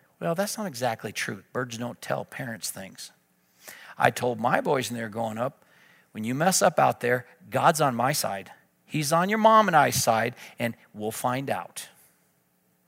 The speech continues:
And then when we find out, we deal with it. That's what we do with the church. We don't sit down and force people to regurgitate and make them, "Oh, is there any sin in your life? Right now, you gotta tell me today,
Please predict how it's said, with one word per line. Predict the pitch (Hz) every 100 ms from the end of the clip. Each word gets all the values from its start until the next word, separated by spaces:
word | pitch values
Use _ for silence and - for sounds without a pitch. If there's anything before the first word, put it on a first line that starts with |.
| - - -
And | 170
then | 190 247
when |
we | 240
find | 214 190 170
out, | 170
we | 165
deal | 160 202
with | 123
it. | 117
That's | 139 135
what | 165
we | 165
do | 170
with | 156
the | 143
church. | 196 131
We | 151
don't | 185 220
sit | -
down | 233 214 220 - -
and | 131 120
force | 147 185
people | - 190 180
to | 151
regurgitate | 143 156 180 160 160 - 156 156 156 - -
and | 127
make | 123 170
them, | - 156
"Oh, | 147 165
is | 165 147
there | 160
any | 170
sin | 160 - 165
in | 170
your | 170
life? | 123 156 160 175 -
Right | 151 165
now, | 151
you | 165
gotta | 160 160
tell | 151 160 170
me | 175
today, | 143 156 165